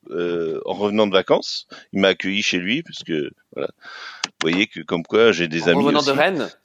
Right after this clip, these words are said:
Speaker 2: et non pas de
Speaker 1: En
Speaker 2: Nantes.
Speaker 1: revenant de Rennes, je, je suis parti de Rennes et je, je suis, je suis arrivé, euh,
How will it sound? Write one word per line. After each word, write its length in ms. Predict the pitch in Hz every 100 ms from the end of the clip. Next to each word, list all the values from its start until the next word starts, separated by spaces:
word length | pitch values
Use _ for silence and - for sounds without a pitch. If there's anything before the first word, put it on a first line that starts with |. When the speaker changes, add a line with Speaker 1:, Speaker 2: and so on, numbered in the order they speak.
| -
Speaker 2:
et 60 | 107
non 100 | 107
pas 80 |
de 60 | 110
Speaker 1:
En 40 | 107
Speaker 2:
Nantes. 180 | 90
Speaker 1:
revenant 340 | 107 175 165 135
de 100 | 117
Rennes, 360 | 80 76 135
je, 320 | 120 78 87 -
je 140 | 87
suis 120 | -
parti 300 | - 104 -
de 80 | 87
Rennes 280 | 85 101 165
et 100 | 98
je, 200 | 82 85
je 140 | 78
suis, 240 | 82 - 85
je 140 | 80
suis 280 | 85 - 87
arrivé, 480 | 85 82 82 90 85
euh, 200 | 73